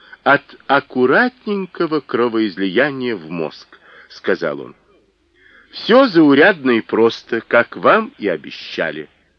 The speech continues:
Церковная служба завтра, а потом вас кремируют. Вопросы есть?» Он по-волчьи улыбнулся Уилсону.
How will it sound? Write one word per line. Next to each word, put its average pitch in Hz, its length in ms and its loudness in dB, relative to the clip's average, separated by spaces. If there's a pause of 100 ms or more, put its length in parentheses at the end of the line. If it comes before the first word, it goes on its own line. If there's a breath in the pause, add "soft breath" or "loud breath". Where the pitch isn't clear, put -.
(360 soft breath)
Церковная 226 600 2
служба 170 440 -6
завтра, 87 600 -6 (600 loud breath)
а 143 120 2
потом 262 360 0
вас 190 340 0
кремируют. 131 800 0 (460)
Вопросы 120 680 0
есть?» 95 600 -6 (1500 soft breath)
Он 147 240 2
по-волчьи 123 920 0
улыбнулся 107 880 -4
Уилсону. 80 640 -16